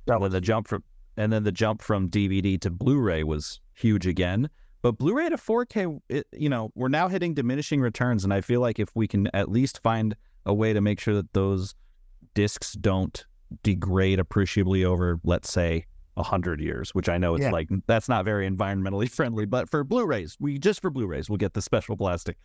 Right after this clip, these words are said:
Speaker 2: Um, I think we'll be in good shape. We don't need to invent a new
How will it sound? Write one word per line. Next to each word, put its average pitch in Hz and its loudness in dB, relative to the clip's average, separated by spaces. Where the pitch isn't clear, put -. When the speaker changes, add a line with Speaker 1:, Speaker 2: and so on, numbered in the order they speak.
Speaker 2:
Um, 101 0
I 135 0
think 214 0
we'll 233 -2
be 285 2
in 262 2
good 285 -2
shape. - 0
We 135 -2
don't 196 0
need 196 0
to 180 2
invent 135 0
a 131 2
new 117 0